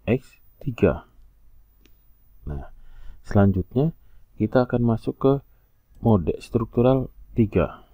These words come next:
Tiga, struktural tiga. Struktural tiga. Pada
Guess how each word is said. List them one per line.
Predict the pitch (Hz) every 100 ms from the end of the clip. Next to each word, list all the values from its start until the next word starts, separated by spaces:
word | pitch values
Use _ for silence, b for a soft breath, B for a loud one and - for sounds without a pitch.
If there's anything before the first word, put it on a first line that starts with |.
| b b b _ -
Tiga, | 90 - 117 123
struktural | - 98 - 98 95 85
tiga. | 82 - 80 95 117 _ - - - _ _ _ - - - _ _ _ _ _ _ _ _ _ _ _ _ _ _ - - _ - _ _ _ _ _ _ _ _ _ _
Struktural | - 92 87 85 87 -
tiga. | 127 - 87 76 87 104 - _ _ - - _ - _ _ _ - - _ -
Pada | 117